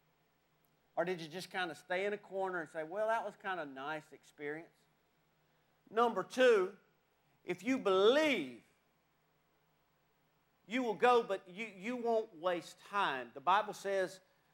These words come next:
the shepherd said, uh, "Let us now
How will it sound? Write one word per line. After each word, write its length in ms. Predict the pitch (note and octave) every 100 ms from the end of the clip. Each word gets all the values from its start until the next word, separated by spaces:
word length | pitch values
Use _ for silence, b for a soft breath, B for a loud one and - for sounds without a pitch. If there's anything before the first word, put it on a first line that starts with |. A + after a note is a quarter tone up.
| b b b _ _ _ _
the 100 | E3
shepherd 520 | - A#3+ A#3 G#3 F3+
said, 440 | - G3+ F#3+ F3+ -
uh, 420 | E3 E3 D3+ C3+ A#2+ _ _ _ -
"Let 220 | G3 A3
us 180 | F#3 -
now 560 | F#3 G#3+ A#3 G3+ D#3+